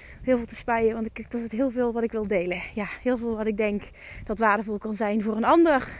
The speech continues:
Ga nu lekker luisteren. Je ontvangt vandaag een interview met Daphne Holthuizen. Een van de Mastermind Babes.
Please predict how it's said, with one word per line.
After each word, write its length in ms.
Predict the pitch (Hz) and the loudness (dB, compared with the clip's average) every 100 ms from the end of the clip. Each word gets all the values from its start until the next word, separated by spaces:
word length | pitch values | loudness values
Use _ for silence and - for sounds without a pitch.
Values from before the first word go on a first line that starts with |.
| - | -14
Ga 160 | - 240 | -2 2
nu 180 | 247 294 | 4 6
lekker 280 | 262 277 240 | 4 2 4
luisteren. 480 | 220 320 - - | 4 4 0 -4
Je 140 | 294 247 | -2 -2
ontvangt 440 | 233 - 233 240 - - - - - | -4 -2 -2 -2 -8 -16 -16 -14 -16
vandaag 460 | - 269 269 269 - | -2 6 8 8 4
een 140 | - 240 | 0 6
interview 680 | 311 381 349 302 311 277 233 165 | 8 6 4 4 6 6 2 -2
met 280 | 247 269 - | 0 2 2
Daphne 340 | 208 262 339 294 | 2 2 4 2
Holthuizen. 560 | 269 262 240 226 156 - | 2 0 0 0 0 2
Een 260 | 269 269 | 4 4
van 340 | 226 226 214 185 | 4 0 0 6
de 140 | 277 | 6
Mastermind 640 | 262 262 330 330 285 247 | 8 4 2 -2 0 0
Babes. 320 | 220 214 196 | 2 4 2